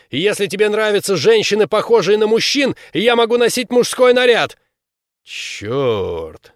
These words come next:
Да тут разыгрывалось представление, достойное бразильского сериала.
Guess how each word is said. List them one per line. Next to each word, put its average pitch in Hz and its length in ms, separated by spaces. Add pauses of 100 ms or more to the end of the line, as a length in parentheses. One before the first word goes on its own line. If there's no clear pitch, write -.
(140)
Да 92 200
тут 180 360
разыгрывалось 208 880
представление, 214 1000
достойное 220 640
бразильского 220 760
сериала. 226 800